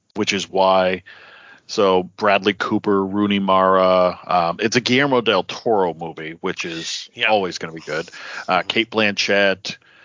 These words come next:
Speaker 1: Mary Steenburgen, Willem Dafoe, Toni Collette, Ron Perlman, uh, Tim Blake Nelson.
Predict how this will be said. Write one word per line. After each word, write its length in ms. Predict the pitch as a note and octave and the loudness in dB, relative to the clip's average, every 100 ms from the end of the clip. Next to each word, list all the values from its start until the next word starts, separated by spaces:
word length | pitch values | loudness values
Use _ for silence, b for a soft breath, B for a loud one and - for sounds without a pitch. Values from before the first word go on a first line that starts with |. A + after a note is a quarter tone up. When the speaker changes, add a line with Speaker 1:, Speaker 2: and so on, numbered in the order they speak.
| b | b
Speaker 1:
Mary 180 | G2 G#2 | 0 0
Steenburgen, 800 | G#2 G#2 G2 F#2+ G2+ F#2+ F#2+ F#2+ | -2 -2 -2 2 2 2 -2 -2
Willem 280 | F2+ F#2 G2+ | -2 0 -2
Dafoe, 440 | F#2+ - G2 G2 | -4 0 2 2
Toni 340 | F#2+ - G2 G2+ | 0 -4 -4 -4
Collette, 440 | - F#2 F#2+ G2 | -4 0 2 2
Ron 240 | F2+ F2 G2 | 0 -2 -2
Perlman, 800 | - G2 G2+ F#2 G2 F#2+ G2 G2+ B B B B - | -2 2 2 2 0 0 -4 -10 B B B B 0
uh, 340 | F#2 F2 E2 - _ _ - | 2 2 0 -6 _ _ -4
Tim 200 | B2 A2 | -2 0
Blake 260 | A2 G2 | 0 0
Nelson. 680 | F2+ F2+ - - A2 G#2 G#2+ | -2 0 0 2 0 0 -6